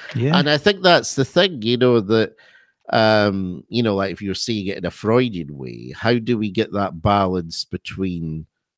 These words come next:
Speaker 2: the id and our conscience, our superego? Because, you know, uh,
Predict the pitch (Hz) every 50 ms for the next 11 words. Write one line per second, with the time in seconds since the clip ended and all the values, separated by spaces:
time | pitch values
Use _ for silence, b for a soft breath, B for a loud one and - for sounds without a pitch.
0 | _ _ - 90 - 110 104 98 90 80 76 - - - _ 82 82 82 82 87
1 | - - - 110 107 101 90 - - - - - - 69 - - - - 104 -
2 | - 92 71 76 67 62 - - - - - B B B B B B B B B
3 | - 107 104 - - 117 110 98 - - - - _ 117 113 123 120 117 110 101
4 | 92 87 78 b b b b b b b _ _ - 90